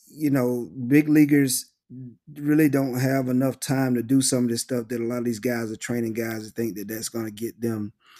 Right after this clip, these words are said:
an opportunity to play big league baseball. Uh, and that's what's kinda like, or, you know, just an opportunity to play, you know, uh, college or upper level baseball. You ju-,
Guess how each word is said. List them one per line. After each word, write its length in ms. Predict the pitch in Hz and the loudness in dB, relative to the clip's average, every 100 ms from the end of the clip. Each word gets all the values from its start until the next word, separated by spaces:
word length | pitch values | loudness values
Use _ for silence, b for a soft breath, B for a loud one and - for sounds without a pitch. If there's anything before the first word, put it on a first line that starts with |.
| b _ - | b _ -2
an 120 | 117 | -2
opportunity 760 | 113 104 - 127 123 110 104 - b b b b - | -2 -6 -2 0 2 0 -4 -8 b b b b -4
to 120 | 127 | -2
play 320 | - 120 120 | 0 2 2
big 240 | 113 123 113 | 4 2 2
league 220 | 113 107 | 0 0
baseball. 640 | 117 113 - 101 95 90 - _ _ _ 117 | 0 0 -2 -8 -10 -14 -18 _ _ _ -6
Uh, 280 | 107 107 | -4 -4
and 120 | 107 107 | -4 0
that's 220 | 123 123 | 0 0
what's 220 | 117 107 | -4 -4
kinda 300 | - 113 107 | -4 -4 -2
like, 340 | 104 104 95 - | -6 -8 -12 -6
or, 220 | 120 123 | -4 2
you 100 | 160 | 2
know, 140 | 135 | 2
just 160 | 127 143 | 0 -2
an 80 | 123 | -4
opportunity 400 | 139 - 135 131 | -6 0 0 0
to 60 | |
play, 300 | 131 135 131 131 b b b - | 0 0 0 -4 b b b -6
you 100 | 120 | -2
know, 440 | 120 117 113 110 - _ _ _ | -2 -2 -4 -6 -14 _ _ _
uh, 600 | 123 113 107 104 95 92 104 113 _ | -14 -12 -12 -14 -14 -14 -16 -20 _
college 460 | - 143 139 113 101 | -2 0 2 0 -6
or 80 | - 131 | -8 -6
upper 180 | 127 | -4
level 320 | 131 135 135 110 | -2 0 -2 -4
baseball. 540 | 110 107 - 104 101 | -6 -8 -10 -10 -10
You 160 | 104 107 | -10 -8
ju-, 220 | 117 | -8